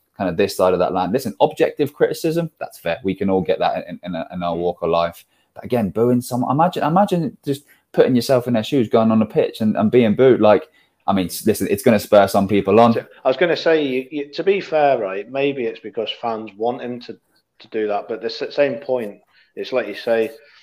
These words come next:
Speaker 2: it's like when you hear the homophobic abuse in crowds and the racism
Speaker 1: Yeah.
Speaker 2: and all that, you know,
Speaker 1: Got
Speaker 2: it, it's the same sort of effect, like you say, it doesn't matter, it is a bad effect, and, and I, I, like, promote that on, on here, like, about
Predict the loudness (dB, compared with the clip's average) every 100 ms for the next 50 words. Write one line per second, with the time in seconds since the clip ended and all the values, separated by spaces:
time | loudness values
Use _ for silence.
0 | -20 _ -12 -10 -2 -2 -2 -2 0 0
1 | -2 -2 -4 -2 -2 -2 -6 -8 -8 -10
2 | -10 -14 -6 -2 0 0 -4 -10 -12 -10
3 | -2 -2 -2 -8 -8 -8 -8 -6 -4 -4
4 | -6 -8 -8 -4 -4 -4 -12 _ -10 -10
5 | -10 -4 -4 -4 -6 -6 -2 -2 -2 -4
6 | -2 -2 -4 -10 -10 -8 -8 -6 -12 -10
7 | -10 -8 -8 -6 -4 -4 -6 -4 -4 -4
8 | -6 -6 -8 -12 -12 -12 -12 -8 -2 -2
9 | -2 -8 -8 -6 -6 -8 -14 -14 -14 -18
10 | -12 -10 -10 -12 -16 -14 -16 -18 -18 -18
11 | -16 -14 -8 -6 -6 -12 -12 -12 -12